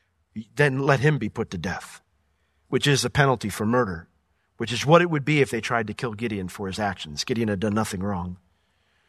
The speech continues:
And then he adds a new clause. It reads in the King James, it's "let him be put to death while it's yet morning." That's not what it says. It's "let him be put to death, semicolon,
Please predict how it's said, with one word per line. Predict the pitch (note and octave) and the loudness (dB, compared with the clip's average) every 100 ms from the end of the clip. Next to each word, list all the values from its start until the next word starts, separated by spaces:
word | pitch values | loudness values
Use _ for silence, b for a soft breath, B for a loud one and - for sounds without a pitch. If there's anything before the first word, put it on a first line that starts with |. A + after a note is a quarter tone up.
| _ _ _ _ _ - | _ _ _ _ _ -2
And | C3+ | 4
then | F3+ A#3+ A#3+ | 4 4 2
he | G3 | 4
adds | G#3+ F#3+ | 6 4
a | G3 | 4
new | G#3+ | 2
clause. | - C#3+ A#2 G#2 | 2 2 2 -2
It | C#3+ | -2
reads | F3+ D#3 | -2 0
in | |
the | D3+ | -2
King | - D#3+ C#3 | -2 -2 0
James, | D3 D#3 C#3 C#3 | 2 2 0 -4
it's | A#2+ D#3 | -2 2
"let | D#3+ | 4
him | E3 | 4
be | D3 | 0
put | - D3+ | -2 -2
to | C#3+ | 2
death | D3+ B2 | 2 4
while | C#3 C3+ | 4 4
it's | - | 4
yet | D3 A2+ | -2 -2
morning." | C3 C#3 G#2+ G2+ | -4 -4 -6 -4
That's | B2+ - | -4 2
not | C#3 C3+ | 2 2
what | A#2+ | 0
it | A2 | -6
says. | - C#3+ F#2+ - b b b | -2 -2 -2 -10 b b b
It's | D3 - | -2 4
"let | G3+ | 6
him | A3 | 6
be | G3+ | 4
put | G#3 G3+ | 4 4
to | E3 | 2
death, | E3+ F3 F#3 E3+ - _ _ _ _ | 6 6 6 2 -6 _ _ _ _
semicolon, | - - F3 C#3+ - C#3 C#3 D#3+ | -2 2 4 4 2 0 0 0